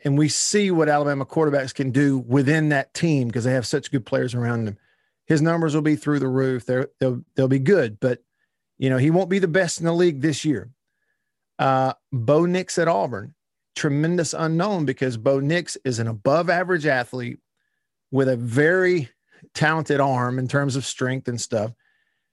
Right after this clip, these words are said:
and finally is gonna play in a system that might be a little more conducive to learning how to be a passer. In the Malzahn system, you didn't, you just don't learn that, and he didn't. Um, so I don't know what he's gonna do.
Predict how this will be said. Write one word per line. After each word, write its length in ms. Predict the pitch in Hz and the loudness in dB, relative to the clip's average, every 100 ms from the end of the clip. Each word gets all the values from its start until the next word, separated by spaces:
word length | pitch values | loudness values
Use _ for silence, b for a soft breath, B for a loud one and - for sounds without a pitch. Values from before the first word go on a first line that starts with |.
| _ _ - 120 - - 135 - | _ _ -10 -10 -10 -10 -10 -2
and 180 | 156 127 | 0 0
finally 560 | - 170 190 202 190 | 0 0 2 2 0
is 140 | 170 139 | 0 0
gonna 180 | 165 151 | -2 -2
play 300 | - 165 160 | -2 0 0
in 80 | |
a 60 | 143 | -2
system 440 | - 160 - 156 | -2 -4 -2 -2
that 160 | 143 131 | -2 -2
might 300 | 156 165 160 | -2 -2 0
be 80 | 160 | 0
a 20 | |
little 180 | 151 156 | 0 0
more 200 | 151 143 | 0 -2
conducive 800 | - 131 123 147 151 - 131 107 _ _ _ | -4 -2 2 2 2 0 -2 -6 _ _ _
to 100 | 151 | 0
learning 460 | 131 151 175 165 143 | 2 4 4 2 2
how 180 | 143 | 2
to 80 | 147 | 0
be 220 | 120 135 | 0 0
a 60 | 131 | 0
passer. 600 | 104 120 107 98 - - _ _ - | -2 -4 -4 -8 -12 -16 _ _ -2
In 180 | 165 160 | 0 0
the 80 | |
Malzahn 560 | 139 170 165 160 165 160 | 0 0 0 0 0 -2
system, 360 | - 156 - 151 | -4 -4 -2 -2
you 140 | 147 | 0
didn't, 220 | 156 160 - | 0 -2 -8
you 140 | 151 | -6
just 140 | 147 | -2
don't 160 | 175 175 | 0 0
learn 220 | 196 214 | 0 -2
that, 200 | 110 98 - _ - | -4 -10 -20 _ -4
and 120 | 139 | 0
he 80 | 147 | 4
didn't. 300 | 208 156 - _ _ _ _ _ _ _ _ _ | 4 2 -10 _ _ _ _ _ _ _ _ _
Um, 480 | 147 139 135 131 127 | -2 0 0 -4 -8
so 200 | - - | -8 -2
I 80 | 135 | 0
don't 100 | 165 | 2
know 100 | 190 | 2
what 140 | 196 170 | 0 0
he's 240 | 196 185 | -2 -4
gonna 200 | 156 123 | -4 -4
do. 280 | 107 101 | -4 -6